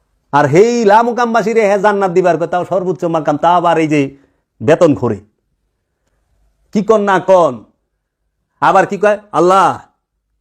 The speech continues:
আল্লাহরে কইতেছে, হুকুম করতেছে আমানু, "আল্লাহ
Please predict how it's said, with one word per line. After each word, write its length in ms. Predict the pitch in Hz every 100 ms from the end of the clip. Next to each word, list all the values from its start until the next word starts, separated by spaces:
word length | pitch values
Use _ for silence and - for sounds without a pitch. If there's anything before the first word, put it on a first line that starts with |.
| _
আল্লাহরে 380 | 156 202 208 214
কইতেছে, 300 | 196 170 151
হুকুম 320 | 139 160 190
করতেছে 320 | 170 143 135
আমানু, 420 | 139 139 120 104 104
"আল্লাহ 540 | 160 165 180 165 110